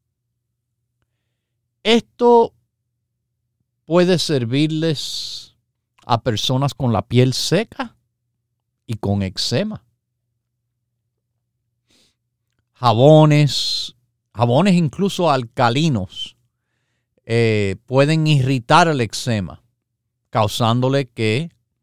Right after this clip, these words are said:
bueno, se desencadene, eh, una alteración, un, un aumento de eczema.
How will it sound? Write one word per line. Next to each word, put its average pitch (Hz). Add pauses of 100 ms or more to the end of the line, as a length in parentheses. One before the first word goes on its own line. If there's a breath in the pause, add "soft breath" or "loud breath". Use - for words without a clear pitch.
(580)
bueno, 175
se 123
desencadene, 110
eh, 85 (2750)
una 131
alteración, 120
un, 120
un 123
aumento 104
de 101
eczema. 90